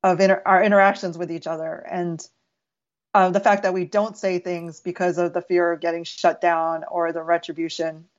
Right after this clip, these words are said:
because of it. And think of how many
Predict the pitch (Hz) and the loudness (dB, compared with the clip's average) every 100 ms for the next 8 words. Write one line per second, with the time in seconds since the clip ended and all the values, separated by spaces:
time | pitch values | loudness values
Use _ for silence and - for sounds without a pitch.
0 | _ _ _ _ _ 120 - 202 170 156 | _ _ _ _ _ -4 4 4 4 0
1 | 160 - _ _ _ _ _ _ _ _ | -4 -6 _ _ _ _ _ _ _ _
2 | _ 190 185 269 247 220 240 226 220 214 | _ 0 0 0 0 2 2 4 2 0
3 | 196 - | -6 -8